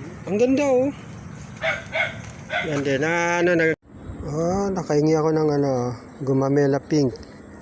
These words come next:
Padadamihin ko to. Kasi meron ako pula, eh.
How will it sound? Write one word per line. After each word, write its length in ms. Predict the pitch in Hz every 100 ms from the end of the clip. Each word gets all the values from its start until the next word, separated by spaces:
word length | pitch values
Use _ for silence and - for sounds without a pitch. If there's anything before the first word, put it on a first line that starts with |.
| -
Padadamihin 580 | 127 127 123 127 131 127
ko 140 | 127 113
to. 160 | 107 104 - - - - - -
Kasi 160 | - 147
meron 260 | 147 143
ako 140 | 143 143 127
pula, 180 | 127 120 -
eh. 160 | 90